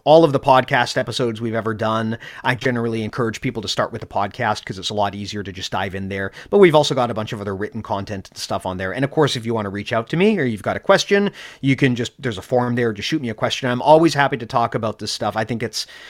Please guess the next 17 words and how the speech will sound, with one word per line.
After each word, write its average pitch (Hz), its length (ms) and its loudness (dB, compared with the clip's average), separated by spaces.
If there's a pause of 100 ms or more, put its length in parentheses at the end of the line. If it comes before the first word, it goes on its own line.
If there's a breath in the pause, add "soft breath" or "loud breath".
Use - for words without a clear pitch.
(160 loud breath)
like 147 140 4
I 147 80 6
said, 123 260 0
this 147 160 2
is 151 100 0
my, 143 320 4
my, 127 140 -4
kinda 135 220 0
my 110 120 -4
passion 127 480 -2
right 135 180 2
now 127 200 2
in 127 80 -2
jujitsu 123 580 -2
is 107 120 -8
the 120 80 -2
more 110 220 -2